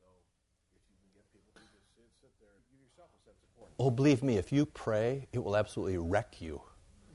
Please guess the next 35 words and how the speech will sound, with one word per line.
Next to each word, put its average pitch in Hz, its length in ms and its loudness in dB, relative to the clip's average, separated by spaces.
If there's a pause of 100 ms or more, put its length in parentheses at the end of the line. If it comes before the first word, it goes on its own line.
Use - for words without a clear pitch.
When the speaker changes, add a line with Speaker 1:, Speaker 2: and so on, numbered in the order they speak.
(420)
Speaker 2:
I 107 100 4
mean, 117 400 4
it'll 113 320 4
wreck 107 320 2
you 113 140 0
in 95 80 -2
terms 92 280 -4
of 82 160 -2
being 82 420 -2 (100)
miserly. 98 760 -2
It'll 90 220 -2
wreck 90 340 -2
you 101 160 -2
in 82 140 -2
terms 85 260 -6
of 78 140 -6
being 80 340 -6 (800)
a 90 40 -12
smarty 92 420 -2
pants, 107 460 -8
bossy 92 360 -4
pants. 110 520 -8
It'll 92 300 0
wreck 95 400 0
you 101 160 0
in 87 140 -2
terms 92 420 -4
of, 92 140 -2
it'll 90 480 0
wreck 131 180 -4 (160)
you 76 240 -8 (720)
if 101 220 -2
you 110 140 2
actually 104 420 -2
pray. 90 440 -4